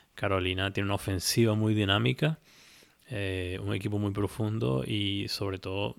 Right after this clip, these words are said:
los números muestran que a nivel de power play, pues, son muy, muy, muy, eh, agresivos.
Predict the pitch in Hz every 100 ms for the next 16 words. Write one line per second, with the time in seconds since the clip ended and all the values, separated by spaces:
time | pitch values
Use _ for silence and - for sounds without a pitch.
0 | - 104 92 98 98 104 101 101 95 139
1 | 139 - 104 101 98 - 107 101 - 92
2 | 95 - - - - - 113 95 92 95
3 | 104 98 95 101 98 98 95 - - 92
4 | 95 101 101 98 98 98 98 104 104 104
5 | 95 92 - - - -